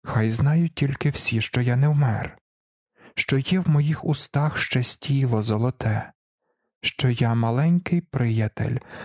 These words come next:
провесняного леготу і велетенська тінь од власних сліз. Покрий мене над ранок покривалом,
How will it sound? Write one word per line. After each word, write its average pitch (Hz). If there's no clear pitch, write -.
провесняного 117
леготу 117
і 120
велетенська 104
тінь 117
од 120
власних 104
сліз. -
Покрий 160
мене 110
над 113
ранок 104
покривалом, 120